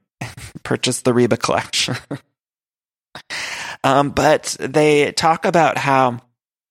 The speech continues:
L V P, like, sort of accidentally spills that Katie and Tom are gonna do a wedding in Vegas again. And Kristen's just sitting there like, "What the fuck?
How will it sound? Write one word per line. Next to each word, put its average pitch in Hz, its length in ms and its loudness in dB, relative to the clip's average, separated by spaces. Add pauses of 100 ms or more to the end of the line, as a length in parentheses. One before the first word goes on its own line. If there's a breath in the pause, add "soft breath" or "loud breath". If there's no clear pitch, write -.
(260)
L 165 100 4
V 202 140 2
P, 175 180 0
like, 143 180 2
sort 135 140 0
of 123 100 0
accidentally 131 540 -2
spills 123 540 2
that - 320 -2 (100)
Katie 147 260 2
and 139 140 0
Tom 135 240 2
are 127 60 2
gonna 127 180 0
do 123 160 4
a 123 60 6
wedding 127 320 2
in 120 120 -2
Vegas 120 440 2
again. 110 460 -2 (420 loud breath)
And 139 160 -2
Kristen's 175 400 0
just - 140 2
sitting 151 200 0
there 139 120 4
like, 127 180 2
"What 113 100 0
the 143 80 -2
fuck? 120 320 -2